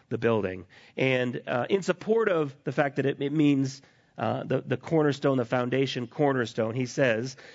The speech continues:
"Christ is the vital cornerstone on whom the building is constructed. The foundation and the position of all other, other stones in the superstructure were determined by him." He is the one from whom, um,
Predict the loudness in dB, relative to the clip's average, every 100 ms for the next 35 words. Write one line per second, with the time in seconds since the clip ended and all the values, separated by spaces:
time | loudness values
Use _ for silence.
0 | -14 -2 0 0 -2 -2 0 2 2 0
1 | -2 0 2 2 0 -2 0 2 2 0
2 | 0 0 2 2 2 2 4 4 2 0
3 | -4 -12 -8 -2 2 2 2 2 0 -4
4 | -6 -6 -2 -4 -4 -6 -10 -8 -2 0
5 | 0 0 0 -2 -4 -6 -8 _ -20 _
6 | -4 -2 0 0 0 0 0 0 -2 0
7 | 2 2 2 0 -4 -2 -2 -2 -4 -2
8 | 0 0 -2 -4 -2 -2 -2 -4 -2 -4
9 | -4 -6 -4 -4 -6 -2 0 0 -2 -8
10 | -18 -8 -2 0 -2 -6 _ 0 0 -2
11 | -2 4 4 4 0 -2 0 2 2 2
12 | 0 0 2 2 0 -4 -16 _ _ -4
13 | -2 -2 -2 -6